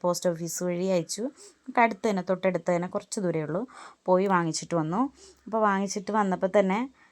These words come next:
ആ, എനിക്ക് ഭയങ്കര സന്തോഷമായി. കാരണം പാക്കിങ് ഞാനിങ്ങനെ മുന്നേ ഒരു പ്രാവശ്യം വാങ്ങിച്ചിട്ടുണ്ട്. ഇത് രണ്ടാമത്തെ പ്രാവശ്യമാണ് അവരുടെ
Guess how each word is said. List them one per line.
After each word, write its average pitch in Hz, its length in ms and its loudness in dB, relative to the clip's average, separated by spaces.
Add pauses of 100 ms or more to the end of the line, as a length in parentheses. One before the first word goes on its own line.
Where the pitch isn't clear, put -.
(140)
ആ, 175 360 0
എനിക്ക് 180 180 -4
ഭയങ്കര 190 260 0
സന്തോഷമായി. 185 520 0
കാരണം 185 200 0
പാക്കിങ് 220 420 0
ഞാനിങ്ങനെ 214 420 -2
മുന്നേ 214 300 0
ഒരു 214 160 0
പ്രാവശ്യം 196 400 2
വാങ്ങിച്ചിട്ടുണ്ട്. 180 440 -4
ഇത് 170 60 -4
രണ്ടാമത്തെ 190 460 0
പ്രാവശ്യമാണ് 180 540 0 (420)
അവരുടെ 196 220 0